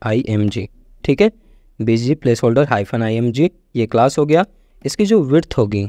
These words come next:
वो होगी टू हंड्रेड and इसका जो हाइट होगा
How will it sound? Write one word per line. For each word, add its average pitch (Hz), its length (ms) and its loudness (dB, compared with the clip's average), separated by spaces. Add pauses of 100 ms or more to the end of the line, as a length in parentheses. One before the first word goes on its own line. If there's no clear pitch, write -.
(1200)
वो 160 120 4
होगी 143 300 0 (240)
टू 113 100 4
हंड्रेड 123 420 2 (800)
and 131 240 0
इसका 165 340 0 (480)
जो 131 200 2 (500)
हाइट 143 240 2
होगा 156 200 4